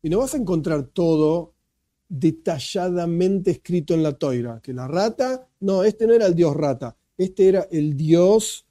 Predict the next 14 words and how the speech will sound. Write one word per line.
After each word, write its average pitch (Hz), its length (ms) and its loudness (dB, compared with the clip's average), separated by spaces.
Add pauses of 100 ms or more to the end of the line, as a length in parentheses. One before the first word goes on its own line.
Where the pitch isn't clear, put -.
(300)
eh, 135 460 0
no 151 100 -4
sé, 143 320 -2
nutria. 139 840 2
Oh, 240 200 -2
la 185 120 2
nutria, 202 500 2
sí, 247 220 -4
ese 196 240 0
animalito 190 500 2
que 185 80 -2
tiene 196 160 2
la 180 80 -2
cola. 226 260 -2